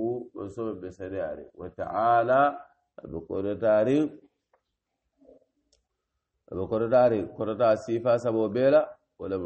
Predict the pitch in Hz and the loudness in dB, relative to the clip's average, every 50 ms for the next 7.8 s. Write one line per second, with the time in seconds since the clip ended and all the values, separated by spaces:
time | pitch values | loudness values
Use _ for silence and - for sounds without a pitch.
0 | 76 85 92 101 104 101 98 95 90 92 104 107 110 110 107 131 131 135 135 - | -6 -6 -4 -4 -4 -4 -4 -4 -2 0 2 4 4 2 2 0 -4 -4 -4 -8
1 | - - - 85 90 101 104 104 71 80 95 98 101 98 95 92 90 87 - - | -12 -12 -10 -8 -6 -6 -6 -4 -4 -6 -6 -6 -6 -6 -6 -6 -6 -6 -4 -2
2 | 110 104 101 104 110 120 127 127 127 _ - - 82 90 87 101 104 101 - - | 0 0 0 0 -2 -4 -4 -8 -10 _ -12 -10 -8 -8 -6 -6 -6 -6 -6 -6
3 | 98 104 104 104 101 110 117 131 147 - - - _ _ _ _ _ _ _ _ | -6 -4 -4 -2 -2 0 0 0 -2 -4 -8 -14 _ _ _ _ _ _ _ _
4 | _ - 85 87 90 87 90 90 95 95 95 85 - - - _ _ _ - 87 | _ -10 -8 -8 -8 -8 -8 -6 -6 -6 -6 -8 -10 -14 -20 _ _ _ -12 -10
5 | 87 87 87 85 85 87 85 80 - - 82 85 87 87 82 85 82 82 80 71 | -8 -8 -6 -6 -6 -6 -8 -10 -12 -14 -12 -10 -8 -8 -8 -8 -8 -10 -12 -14
6 | - - _ - 107 - - - 80 73 - _ _ _ _ _ _ _ _ _ | -16 -14 _ -8 -6 -6 -6 -8 -12 -14 -16 _ _ _ _ _ _ _ _ _
7 | - - 92 87 87 87 - - 123 123 127 120 - 143 147 180 | -10 -8 -8 -6 -8 -10 -4 -2 0 0 0 -2 -2 -4 -4 -4